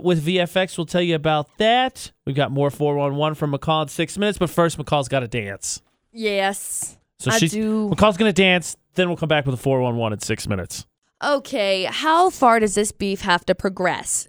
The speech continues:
Speaker 1: Forever.
Speaker 2: Oh, Cardi
Speaker 1: Infinity.
Speaker 2: B and Nicki Minaj be fighting again, 'cause they do that, like, every day. In case you missed it, over the weekend at New York Fashion Week, Cardi B came at Nicki Minaj with a shoe and ripped her dress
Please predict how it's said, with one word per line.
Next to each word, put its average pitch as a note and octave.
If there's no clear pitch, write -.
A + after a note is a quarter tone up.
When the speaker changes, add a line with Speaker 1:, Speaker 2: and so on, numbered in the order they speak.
Speaker 1:
Forever. A#2+
Speaker 2:
Oh, A3
Cardi G4+
Speaker 1:
Infinity. A#3+
Speaker 2:
B -
and B3
Nicki C4
Minaj B3+
be C4
fighting B3+
again, C4+
'cause G#3+
they C#4+
do D#4
that, C4+
like, G#3+
every F#3+
day. G#3+
In B3
case E4
you D4+
missed D4+
it, D4
over D4
the F#4+
weekend F4
at D#4+
New E4
York D#4
Fashion G4
Week, D#4+
Cardi F#4+
B D#4+
came F4
at D#4
Nicki C4+
Minaj G3+
with C#4+
a G4
shoe G#3
and G#3+
ripped B3
her F4+
dress G#3